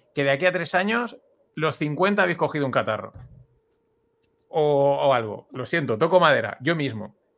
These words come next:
Es que lo sabes que eso va a pasar. O sea, quiero decir, hay eventos que sabes con mayor probabilidad que van a ocurrir y a lo mejor un catarro, sabes que te vas a coger uno o dos por año, eh, romperte la rodilla igual no te pasa nunca, pero el hombro sí.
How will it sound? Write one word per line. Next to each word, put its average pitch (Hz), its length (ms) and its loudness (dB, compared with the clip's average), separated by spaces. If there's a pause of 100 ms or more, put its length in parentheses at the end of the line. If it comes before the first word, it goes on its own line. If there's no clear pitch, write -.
Es 120 100 -12
que 202 100 0
lo 196 80 0
sabes 190 360 -2
que 127 100 -8
eso 123 140 -6
va 120 80 0
a - 60 -8
pasar. 123 220 -8
O 135 60 -10
sea, 131 260 -2
quiero 139 140 -8
decir, 180 180 -4
hay 151 140 0
eventos 165 420 -2
que - 80 -10
sabes 151 240 0
con 120 160 -4
mayor 127 320 -4
probabilidad 143 460 0
que 123 60 -4
van 117 120 -2
a 120 40 -2
ocurrir 143 480 -6 (340)
y 135 80 -4
a 127 40 -2
lo 120 60 -6
mejor 156 240 0
un 139 120 -2
catarro, 143 420 2
sabes 135 240 -4
que 135 100 -6
te 135 60 -4
vas 135 220 0
a 135 80 -2
coger 131 420 -4 (180)
uno 156 320 0
o 120 40 -2
dos 135 160 -2
por 151 180 2
año, 202 400 0 (340)
eh, 139 240 0
romperte 139 400 0
la 156 120 4
rodilla 151 520 0
igual 147 280 -2
no 151 80 -4
te 151 100 -4
pasa 147 240 -2
nunca, 160 500 -4
pero 127 260 -2
el 135 160 -4
hombro 147 300 0
sí. 226 380 -4